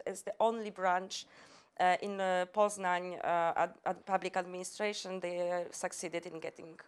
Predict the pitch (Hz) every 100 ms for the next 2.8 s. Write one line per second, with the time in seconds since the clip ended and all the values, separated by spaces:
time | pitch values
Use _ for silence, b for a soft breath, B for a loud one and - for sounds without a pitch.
0 | - 190 165 - 127 - - _ _ _
1 | _ _ _ _ _ - B B B B
2 | B - 208 214 208 208 208 202